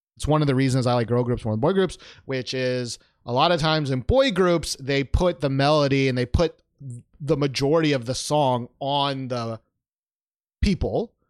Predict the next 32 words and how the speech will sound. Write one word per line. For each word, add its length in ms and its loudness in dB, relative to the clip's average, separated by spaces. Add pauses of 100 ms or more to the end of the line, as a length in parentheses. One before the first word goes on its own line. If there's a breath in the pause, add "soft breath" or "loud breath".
(120)
rather 380 0
than 120 -2
the 60 -2
backing 320 -10
track, 240 -18 (240)
right? 260 -2 (160 loud breath)
The 80 0
backing 340 2
track 340 0
is 140 -2
a 60 2
literal, 540 2
just 320 -4
in 240 0
the 80 0
background, 680 0 (180 loud breath)
doesn't 300 0
have 180 2
anything 300 0
interesting 420 -2
going 260 2
on, 320 0 (180 loud breath)
is 160 -2
kind 280 0
of 60 -2
just 500 -2 (320)
the 120 0
same 520 0
note, 340 0 (100)
the 160 0
same, 440 2
uh, 220 2